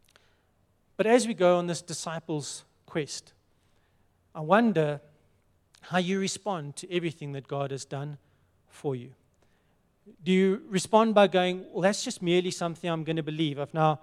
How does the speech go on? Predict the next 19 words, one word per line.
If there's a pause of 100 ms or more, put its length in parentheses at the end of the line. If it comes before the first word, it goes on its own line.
(340)
looked
at
twelve
or
thirteen
verses
in
the
scripture, (360)
and
so
I
know
more
stuff"? (1500)
Or
do
you
go,